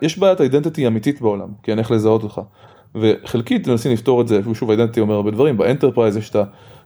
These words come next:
הזיהוי של העובד, זיהוי של מכונה, עשרים אלף זיהויים אחרים. בעיה גדולה מאוד בעולם שלא פתורה. אני לא אפתור אותה עכשיו, אני לא אכנס אליה עכשיו איתך, אבל אני אגיד לך שבצורה נורא פשוטה, תפתח אקאונט או תשתמש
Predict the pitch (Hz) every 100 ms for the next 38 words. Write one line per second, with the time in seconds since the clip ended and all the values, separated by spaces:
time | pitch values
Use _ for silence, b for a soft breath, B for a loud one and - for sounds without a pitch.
0 | 110 107 113 113 110 101 101 117 175 160
1 | 117 107 107 98 98 101 107 139 170 147
2 | 110 110 131 117 110 107 107 107 - 139
3 | 170 123 107 b b b b b b _
4 | _ _ _ _ _ - 147 185 165 147
5 | 156 151 135 127 117 117 113 107 98 _
6 | 113 139 131 120 113 104 104 - 101 87
7 | - - - 113 113 139 127 107 - -
8 | - - - - - 104 143 226 254 -
9 | - - _ b b b b b _ -
10 | _ - - 113 - - _ _ _ _
11 | _ _ - - 127 123 120 117 190 196
12 | - _ _ _ _ - - 156 131 113
13 | 180 190 180 120 117 117 127